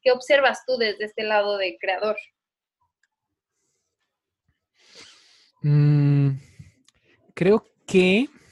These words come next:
Speaker 2: es siempre yo, yo, no, no sé, u-, estos últimos años más bien, <laughs>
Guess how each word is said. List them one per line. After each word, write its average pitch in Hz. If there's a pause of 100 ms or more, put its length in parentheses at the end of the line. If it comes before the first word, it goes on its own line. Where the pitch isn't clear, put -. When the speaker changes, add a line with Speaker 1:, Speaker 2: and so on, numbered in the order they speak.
(1200)
Speaker 2:
es 175 (920)
siempre 185
yo, 170
yo, 151
no, 151
no 147
sé, 117
u-, 117 (180)
estos -
últimos 117
años 120
más - (260)
bien, 110 (240)
<laughs> 135